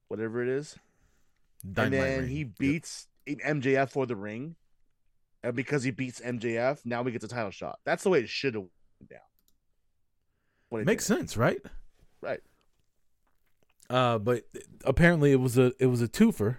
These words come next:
Speaker 2: match, and he lost. And then they just, like, I feel like Ricky Starks was so good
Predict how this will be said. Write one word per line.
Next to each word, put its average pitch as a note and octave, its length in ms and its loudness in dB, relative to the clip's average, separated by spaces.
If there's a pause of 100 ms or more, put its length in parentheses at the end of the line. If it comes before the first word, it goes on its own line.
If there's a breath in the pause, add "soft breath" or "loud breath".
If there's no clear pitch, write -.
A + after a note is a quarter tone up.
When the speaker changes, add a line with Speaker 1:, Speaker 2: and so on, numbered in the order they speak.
Speaker 2:
match, - 540 -2 (760)
and A2+ 180 0
he C3 140 4
lost. B2 680 2 (480 soft breath)
And D#3 160 6
then A3+ 100 2
they G#3 100 8
just, F3+ 300 2
like, F3 300 6 (960 soft breath)
I D#3+ 80 6
feel G3+ 160 6
like G3 200 4
Ricky D#3 200 0
Starks B2 560 0 (100)
was G#2+ 280 0
so C3 300 4
good G2+ 420 0